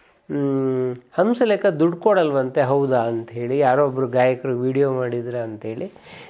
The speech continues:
ನಾನು ಆ ವಿಡಿಯೋ ಬಂದ ಸಂದರ್ಭದಲ್ಲಿ ಅದಕ್ಕೆ ಉತ್ತರ ಕೊಟ್ಟಿದ್ದೀನಿ. ನಾನು ನನ್ನ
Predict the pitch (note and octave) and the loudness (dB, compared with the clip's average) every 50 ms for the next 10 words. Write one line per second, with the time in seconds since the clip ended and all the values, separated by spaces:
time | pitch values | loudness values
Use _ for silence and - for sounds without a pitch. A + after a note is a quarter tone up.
0 | - _ E3 E3 E3+ F3+ F#3 F3+ E3+ D#3+ C#3+ C3+ C3+ C#3 D3 E3+ F#3+ A3+ A#3 G#3 | -4 _ 2 4 4 4 4 4 4 4 4 4 2 2 2 2 4 2 2 2
1 | D#3 D3 D3 E3 G3 A3 A#3 F#3+ F#3+ F#3+ F#3 F#3 F#3+ F3 F3 E3 E3 F#3+ F#3+ F#3+ | 4 2 2 2 2 0 0 2 2 0 2 2 2 0 0 0 0 2 2 2
2 | F3 D#3+ D#3 - D3 B2+ - D3 C#3+ C#3+ C#3+ D3 C3 - C3 A#2+ A#2+ A#2+ B2+ F3 | 2 0 -2 -4 -6 -2 2 2 2 2 0 -4 -4 -4 -6 -6 -4 -6 -4 -4
3 | A3+ A#3 - - _ _ _ _ _ _ _ _ _ _ _ _ - D3+ D3 E3 | -6 -8 -8 -14 _ _ _ _ _ _ _ _ _ _ _ _ 0 2 2 4
4 | F#3+ A3 A#3 B3 C4+ C4+ A#3 E3+ C#3+ C#3+ D#3+ F#3 G3 | 2 2 2 2 2 2 2 4 4 4 4 4 4